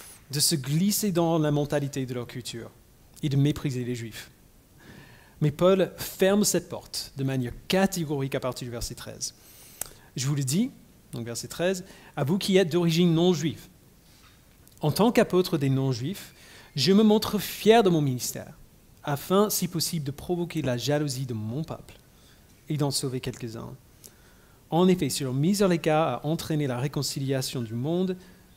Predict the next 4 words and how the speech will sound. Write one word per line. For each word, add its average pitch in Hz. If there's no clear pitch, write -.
que 226
produira 147
leur 131
réintégration, 135